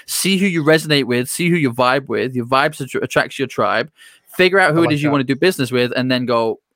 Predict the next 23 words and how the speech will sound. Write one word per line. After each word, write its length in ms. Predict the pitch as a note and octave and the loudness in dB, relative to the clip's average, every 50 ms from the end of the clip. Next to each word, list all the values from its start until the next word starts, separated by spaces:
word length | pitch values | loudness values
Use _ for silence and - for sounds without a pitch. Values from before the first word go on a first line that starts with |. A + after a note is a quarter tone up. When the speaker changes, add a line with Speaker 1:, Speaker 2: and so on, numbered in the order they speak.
| _ - | _ -8
Speaker 1:
"Oh 240 | - D3 - - C3 | -6 -4 0 0 0
my 100 | C#3 C3+ | 0 2
God, 180 | A2+ A#2+ A2+ G#2 | 0 0 -2 -2
we 80 | A#2 | -2
gotta 140 | G#2+ A2+ G#2+ | -2 -4 -4
do 180 | F#2+ A2 A2 A2 | -4 -4 -6 -4
something." 380 | - G#2+ - - - - - | -4 -6 -8 -8 -8 -6 -2
I 40 | G#2 | 0
mean, 180 | A#2 A#2+ A#2+ C3 | 2 2 4 4
what 200 | E3+ F#3 - D3 | 4 2 2 2
we 220 | C#3+ D#3+ E3+ E3+ | 0 0 2 2
did 320 | D#3 E3 F3+ F#3+ G3 - _ _ _ - - - _ _ - - - | 4 4 4 4 4 2 _ _ _ -20 -20 -20 _ _ -4 -2 0
are 100 | - C#3 | 2 2
my 160 | C#3 C#3 C3+ | 2 2 0
favorite 380 | C3 - D3+ C#3 C3+ B2 C3+ A2+ | 2 2 2 2 4 4 2 0
words. 320 | A#2+ B2 A2+ G2+ G2+ G#2 - | 0 0 0 -2 -2 -4 -2
The 80 | B2+ | -2
amount 240 | B2 B2+ C#3+ D#3+ E3+ D#3+ | 0 2 2 0 0 -2
of 80 | D#3 | -2
times 300 | - D#3+ C#3+ C#3+ C#3+ C3+ | -2 0 0 0 0 0
that 100 | C#3 - | -2 0
that's 220 | - C#3 - B2 - | 0 -2 -2 -2 -4
the 140 | - B2 | -4 -4